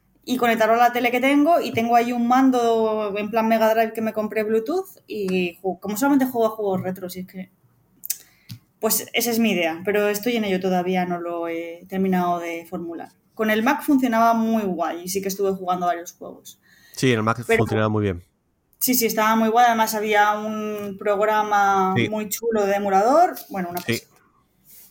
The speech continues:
Speaker 1: El caso, nada, viendo, pues nada, me he visto muchas cosas. Así para destacar, o sea,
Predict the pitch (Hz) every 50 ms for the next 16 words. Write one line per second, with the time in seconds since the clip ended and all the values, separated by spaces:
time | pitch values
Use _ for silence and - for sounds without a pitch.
0 | - - - - - - - - - - - - - - - 254 254 254 254 254
1 | 240 - 214 220 233 240 233 214 214 214 247 269 277 285 294 311 330 349 311 269
2 | 262 240 233 254 247 233 226 220 240 214 208 208 208 208 208 208 208 220 233 233
3 | 233 - 254 240 233 233 233 220 214 - 240 240 254 254 233 202 202 202 - _
4 | - - - - _ - - 214 196 240 - 240 240 240 233 240 240 233 233 254
5 | 269 254 233 226 208 202 190 190 190 185 185